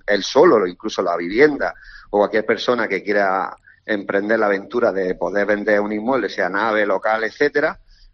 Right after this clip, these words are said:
pues entendemos que ante la avalancha de informaciones contradictorias, que un día baja el cinco por ciento, otro día el veinticinco, otro día el cincuenta, otro día va a subir la vivienda,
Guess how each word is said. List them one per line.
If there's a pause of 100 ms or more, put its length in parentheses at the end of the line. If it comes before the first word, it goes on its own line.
pues
entendemos
que
ante
la
avalancha
de
informaciones
contradictorias,
que
un
día
baja
el
cinco
por
ciento,
otro
día
el
veinticinco,
otro
día
el
cincuenta,
otro
día
va
a
subir
la
vivienda,